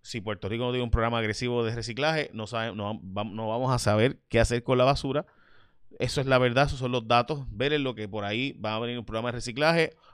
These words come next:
o incineradores por todos lados, que es lo que hacen en otros países del mundo, porque es lo uno o es lo otro. Si no hacemos un programa agresivísimo de, eh, disposición de desperdicios sólidos y reciclaje, o lo que va a pasar, un sistema de incineración, ver en lo que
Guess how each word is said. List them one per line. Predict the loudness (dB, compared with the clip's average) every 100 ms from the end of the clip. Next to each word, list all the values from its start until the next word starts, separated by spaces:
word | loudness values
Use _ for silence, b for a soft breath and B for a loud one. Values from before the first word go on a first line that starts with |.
| B
o | 2 2 2
incineradores | -2 -4 -4 0 2 2 0
por | -4 -4
todos | -2 -2
lados, | 0 -2 -2
que | -6
es | -8
lo | -6
que |
hacen | -6 -8
en | -10
otros | -12 -4
países | -4 -2
del | -4
mundo, | -4 -4 -4
porque | -4 -4 -2 -2
es | -2
lo | 0 0
uno | 0 -2
o | -2 -2
es |
lo | -2 -2
otro. | -4 -6 -8 b b b b
Si | -6
no |
hacemos | -2 -2 2
un |
programa | 4 4 2
agresivísimo | 2 2 2 0 0 2 0 0 -2 -2 -6 _
de, | -18 -4 0 0 -2 -4
eh, | -4 -2
disposición | -2 -4 -4 -2
de | -2 -2
desperdicios | -2 -2 -2 -4
sólidos | -4 -2 -2
y | -4
reciclaje, | -6 -6 -4 -4 -4 B B B B
o | 0 4 2 0 _ -20 -18
lo | -12 -6
que | -2
va |
a | 0
pasar, | 0 -4 -6
un | -8 -10
sistema | -8 -4 -4
de | -4
incineración, | -4 -6 -6 -6 -6 -8 -12 _ -20 _
ver | 0 4
en | 4
lo | 4 -2
que | -6 -8